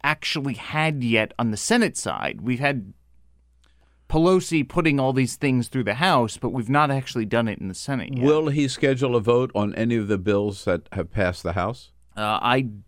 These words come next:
Speaker 1: don't foresee that, but the catch is, is that the,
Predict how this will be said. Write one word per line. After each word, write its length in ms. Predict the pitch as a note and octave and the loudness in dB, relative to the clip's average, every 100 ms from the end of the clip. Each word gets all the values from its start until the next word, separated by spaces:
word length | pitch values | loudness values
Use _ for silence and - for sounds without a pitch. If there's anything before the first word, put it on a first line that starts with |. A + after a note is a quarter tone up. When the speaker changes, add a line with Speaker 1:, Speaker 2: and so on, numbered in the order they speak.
| - | -4
Speaker 1:
don't 500 | D3+ D#3 F#3 G3 - _ - - _ | 2 2 2 -2 -12 _ -20 -20 _
foresee 1400 | D3 D3 D3 C3 - - - D#3 D3 C3+ C3 B2+ A#2+ A#2+ - | -4 0 0 -2 -6 -8 -4 -2 0 0 0 -2 -2 -6 -10
that, 760 | G2+ B2+ G#2 F2+ B2+ - - - _ _ _ _ _ _ _ _ _ _ | -2 0 0 -2 -6 -10 -18 -18 _ _ _ _ _ _ _ _ _ _
but 360 | D#3+ D#3+ A#2+ - - - - - | 2 2 2 -2 -14 -20 -10 -4
the 120 | C#3 | -4
catch 460 | - F#3+ G3+ - | -2 0 0 0
is, 320 | E3+ C#3+ B2 B2 | -2 0 -2 -4
is 140 | A2 | -4
that 180 | C3+ B2+ | -4 -2
the, 140 | B2 | -4